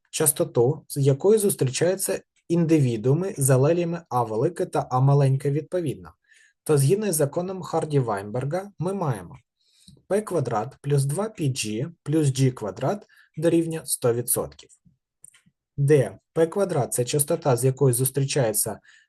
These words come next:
носії генотипу А велике, А велике, два пі джі — генотипи А велике, А маленьке та А маленьке, А велике, а G квадрат – з генотипом А маленьке, А маленьке.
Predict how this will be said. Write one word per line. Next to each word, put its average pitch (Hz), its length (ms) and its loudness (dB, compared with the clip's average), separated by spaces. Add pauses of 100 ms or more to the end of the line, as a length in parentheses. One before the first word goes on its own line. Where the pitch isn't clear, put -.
(100)
носії 139 440 4
генотипу 135 640 2
А 123 140 2
велике, 104 440 -4
А 110 120 -4
велике, 123 460 -4 (520)
два 143 280 4
пі 180 160 -4
джі — 147 400 0
генотипи 131 600 2
А 123 140 0
велике, 110 400 -4
А 104 60 -4
маленьке 180 520 -4
та - 280 -6
А 151 100 -2
маленьке, 156 460 -2
А 151 80 0
велике, 143 540 2 (540)
а 117 220 2
G 139 280 2
квадрат – 190 560 0
з 139 140 0
генотипом 143 640 2
А 139 120 0
маленьке, 151 540 0
А 139 140 0
маленьке. 95 520 -10